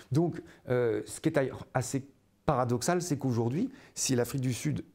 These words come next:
s'enferre dans cette logique, elle va se trouver boycottée et interdite de compétition internationale par des instances sportives internationales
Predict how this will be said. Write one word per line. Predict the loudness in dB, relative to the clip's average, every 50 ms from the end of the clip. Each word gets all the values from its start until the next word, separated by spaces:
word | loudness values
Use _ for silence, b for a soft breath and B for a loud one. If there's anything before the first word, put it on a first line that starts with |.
| -20 -20 _ _ -10
s'enferre | -8 -4 -2 0 0 0 0 0 0 0 2 2 2 0 -2 -2
dans | -2 -4 -2
cette | -2 -4 -4
logique, | -4 -4 -2 -2 -4 -6 -8 -16 b b b b b b b b b 0
elle | 0 0 2
va | 0 0 -2 -4
se | -4 -6 -8
trouver | -6 -4 0 0 2
boycottée | 2 2 2 2 2 0 -2 0 0 0 0 0 0
et | 0
interdite | 0 0 0 -2 -2 -2 -2 -2
de | -2 -2
compétition | -2 -2 -2 -4 -4 -6 -6 -6 -4
internationale | -4 -2 -2 -2 -2 -4 -4 -2 -2 -2 -2 -2 -2
par | -4 -4
des | -4 -4 -4 -4
instances | -4 -4 -4 -4 -4 -4
sportives | -2 -4 -6 -4 -4 -4 -4
internationales | -4 -6 -6 -8 -8 -6 -4 -4 -4 -4